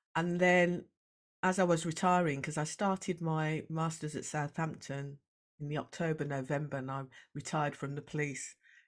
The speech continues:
in the December. Really, it was, I needed some time to think, 'cause my identity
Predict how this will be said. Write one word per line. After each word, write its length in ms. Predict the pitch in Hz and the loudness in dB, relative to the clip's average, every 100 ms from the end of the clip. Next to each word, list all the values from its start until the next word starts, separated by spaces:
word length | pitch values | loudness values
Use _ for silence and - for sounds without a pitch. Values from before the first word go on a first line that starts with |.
| _ - | _ -6
in 160 | 143 | -4
the 100 | 135 | -4
December. 720 | 131 127 190 196 202 - - - _ _ _ _ _ _ _ - | -6 -2 2 2 2 0 -2 -6 _ _ _ _ _ _ _ -4
Really, 360 | 190 311 294 151 | 2 4 6 4
it 120 | - | 2
was, 480 | 165 165 160 - - _ _ _ _ - _ _ _ - | 2 2 0 -6 -14 _ _ _ _ -20 _ _ _ 0
I 80 | 170 | 2
needed 380 | 190 185 170 165 | 4 2 0 -2
some 200 | 147 151 | -2 -2
time 280 | 156 151 151 | 0 0 -2
to 120 | 151 | -6
think, 480 | - 190 131 - - | -2 -2 -2 -8 -4
'cause 400 | 160 147 143 - - _ | 0 0 -2 -10 -20 _
my 280 | 147 147 151 | -4 0 2
identity 920 | 147 151 160 165 165 165 - - - | 2 2 2 0 0 -6 -4 -6 -6